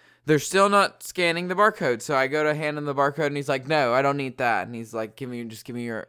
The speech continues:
your name." And I was like, "Oh, Jet,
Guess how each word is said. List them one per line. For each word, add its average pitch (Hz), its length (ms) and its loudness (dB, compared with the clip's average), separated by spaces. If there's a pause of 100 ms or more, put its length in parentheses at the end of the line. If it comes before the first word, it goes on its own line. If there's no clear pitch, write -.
your 117 160 -4
name." 117 540 2 (460)
And 135 120 2
I 139 80 8
was 131 100 2
like, 127 320 4
"Oh, 151 280 8
Jet, 127 440 0